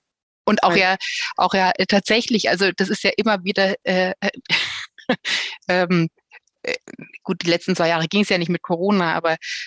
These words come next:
Speaker 1: ähm, wir sagen oft auf, auf Stationen, auch bei uns, wenn wir zum Mittagessen bei uns in der Klinik gehen, sind wir da te-, teilweise der, der lustigste Tisch, ja.
Speaker 2: <laughs>
Speaker 1: Ähm, und es wird bei uns viel gelacht
Speaker 2: Mhm.
Speaker 1: auf Stationen, auch mit, mit den Patienten,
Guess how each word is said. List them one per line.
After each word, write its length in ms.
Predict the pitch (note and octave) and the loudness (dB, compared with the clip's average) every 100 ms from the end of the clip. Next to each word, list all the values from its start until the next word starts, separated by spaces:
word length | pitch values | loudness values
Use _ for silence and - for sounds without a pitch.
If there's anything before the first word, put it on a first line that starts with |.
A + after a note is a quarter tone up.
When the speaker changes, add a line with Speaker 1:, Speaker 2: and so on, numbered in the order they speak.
| - - | -14 -6
Speaker 1:
ähm, 540 | E3 E3+ - F3+ F3 - | -4 -4 -4 -4 -2 0
wir 80 | D#3+ | 2
sagen 260 | D#3 E3 | 2 2
oft 260 | F3+ - - | 0 0 0
auf, 300 | D#3 - - | 0 -2 -2
auf 160 | E3 D#3+ | 0 2
Stationen, 440 | - D#3 F3+ F3+ | 2 0 0 2
auch 100 | - | 0
bei 120 | - F3+ | 2 0
uns, 160 | E3+ | 2
wenn 140 | F3 E3 | 2 2
wir 80 | |
zum 220 | - E3+ D#3+ | 2 0 4
Mittagessen 680 | F3+ - B3 - D#3+ F#3 F3 | 2 4 2 2 0 0 0
bei 80 | |
uns 160 | E3 E3+ | 0 2
in 60 | E3 | 2
der 100 | D#3+ | 0
Klinik 320 | - F3+ E3+ | -2 -4 -4
gehen, 180 | E3 F3 | -2 2
sind 180 | E3+ D#3+ | 2 2
wir 80 | D#3+ | 2
da 120 | D#3 | 0
te-, 140 | - - | 0 -2
teilweise 360 | - E3+ E3+ E3 | 0 0 0 0
der, 280 | - D3+ C#3+ - | 0 2 0 0
der 100 | D#3 | 2
lustigste 480 | G3+ - G3 - E3+ | 2 0 -2 -2 0
Tisch, 380 | - D#4 - - _ | 2 2 0 -4 _
ja. 240 | E3+ F3 G3+ - - - | 0 2 -2 -6 -8 -2
Speaker 2:
<laughs> 180 | A3 - | 0 2
Speaker 1:
Ähm, 380 | F#3 F3+ E3+ E3+ | 2 4 2 2
und 180 | G3+ - | 4 2
es 120 | A3 | 2
wird 160 | G3 | 2
bei 100 | - | 4
uns 240 | F3 F#3+ - | 4 4 2
viel 400 | - C4+ F4+ E4 | 2 6 6 6
gelacht 380 | F3 E3 E3+ F3 | 4 2 0 -2
Speaker 2:
Mhm. 60 | |
Speaker 1:
auf 200 | - F#3 | 0 0
Stationen, 600 | - F3+ - F3+ E3 E3+ - | 0 -2 -2 -2 0 0 2
auch 200 | F3+ G3+ | 2 2
mit, 160 | G3 - _ G3+ | 2 0 _ 2
mit 200 | G3 G3 | 2 2
den 160 | F#3+ | -2
Patienten, 760 | - F3+ - - D4 - D3+ | -2 -6 -4 0 0 0 -4